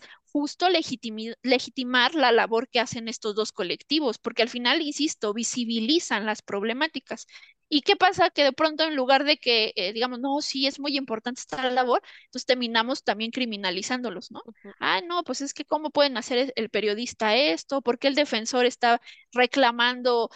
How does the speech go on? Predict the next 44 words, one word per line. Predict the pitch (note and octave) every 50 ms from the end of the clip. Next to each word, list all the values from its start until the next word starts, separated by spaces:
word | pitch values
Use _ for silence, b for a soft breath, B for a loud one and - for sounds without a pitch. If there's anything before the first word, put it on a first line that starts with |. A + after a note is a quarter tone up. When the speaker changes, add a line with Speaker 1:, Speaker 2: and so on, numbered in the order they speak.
| B B B -
Speaker 1:
eh, | - A3+ A#3
no | A#3 B3+ -
sé, | - B3+ B3
la | B3 A3+
pérdida | A3+ _ C4+ C4 C4 C4+ C4+ A#3+ A3 G#3 G#3+ G#3+
de | G#3+ A#3
sus | A#3 - C#4+ - -
territorios | A#3 G3 - A#3 A3 - A#3+ B3+ C4 A3+ - -
y | A#3 G#3
resulta | - F#3 F3+ - C4 A#3 B3 B3+
que | -
ya | A3 A#3
se | - C4+
los | A3+ A3 - G#3
habíamos | F#3+ A#3 A#3 A3+ A3+ A3 -
dado | A3+ A3 A3+ A3+ G#3+
a |
una | G#3+ A3 G#3+ A3 A3
empresa | G#3+ - B3 A#3 - G#3+ -
canadiense?", | - G3 G3 F#3+ A3+ A#3+ B3 B3+ C4+ C#4 - - A#3 A3+
¿no? | A#3+ E4+ - -
Por, | - A#3 A3+ A3+
Speaker 2:
Ujú. | A#3 A3
Speaker 1:
por | A3 A3+ -
poner | - A#3 A#3 A#3+ A#3+ B3 A#3 B3
ejemplos | G#3+ A3 - B3 A#3 A#3 - - F3+ G3+ - - B B B B B B _
burdos | B3+ A#3+ D#4+ F4 D#4 D#4 B3+ B3 G#3 - -
que | - B3
seguramente | - - A3+ A#3 B3+ B3 B3+ B3 A#3+ A#3+ A#3 -
aquí | - - - A3
no | G#3+ G3 -
pasan | _ - - - - - - -
en | - - -
el | - - - -
país, | - - - - - - -
¿no? | - - - - B B B B B B B B B B B - _ _ _
Pero, | - E4+ F4 E4+ E4 D#4+ E4 D#4+ D#4+ D#4+ D#4+ D#4 - - - - _ _ _ _ _ _ _
insisto, | - E4+ F#4+ - - G#4 G#4+ - - D#4 C#4
al | C#4+
final, | - D4+ D4 D4+ D#4 D#4+ F4+ G4 G#4+ A4 - _ _
si, | - - - D4 C4+ C4 -
si | C#4 - - C#4 C4+ B3+
el | C4+ C4
Estado | B3+ - - - D#4 E4 F#4+